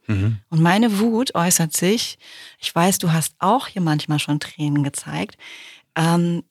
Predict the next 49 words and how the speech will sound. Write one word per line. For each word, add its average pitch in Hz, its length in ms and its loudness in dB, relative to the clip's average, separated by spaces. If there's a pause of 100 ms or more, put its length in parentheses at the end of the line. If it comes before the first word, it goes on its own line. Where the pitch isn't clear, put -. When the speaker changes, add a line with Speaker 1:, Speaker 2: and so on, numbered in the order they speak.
(120)
Speaker 2:
oft - 260 -6
durch 180 180 -6
Weinen. 135 560 -2
Also 131 200 4
Speaker 1:
Mhm. 202 80 4
Speaker 2:
wenn 190 120 6
ich, 185 320 0
ähm, 175 560 2
wenn 190 140 4
ich 175 180 0
wütend 277 380 2
bin, 247 240 6 (300)
fließen 185 340 0
die 180 140 0
Tränen, 135 420 0
weil 165 160 0
ich, 107 80 4
Speaker 1:
Mhm. 104 80 2
Speaker 2:
das - 140 0
ist - 160 -8
mein 165 540 0
B, 143 180 0 (200)
mein 160 220 0
Speaker 1:
Mhm. - 60 2
Speaker 2:
Ventil - 500 0 (100)
Speaker 1:
Mhm. 98 320 0
Speaker 2:
für - 180 0
eine 160 220 4
hohe 180 280 6
Emotionalität. 151 1120 0
Und - 180 2
Speaker 1:
Mhm. 98 160 0
Speaker 2:
Wut 226 160 4
ist - 160 0
einfach - 260 0 (120)
als - 180 -10
erstes 151 420 -6
Mal 170 280 0 (560)
eine 131 120 0
sehr 202 500 0 (100)
starke - 560 -6
Emotion. 165 500 -6
Ne? 120 60 2 (160)
Speaker 1:
Mhm. 101 60 0
Speaker 2:
Also 160 160 -4
die 151 140 -14
knallt 180 400 -6
ja - 60 -2
richtig 185 340 -8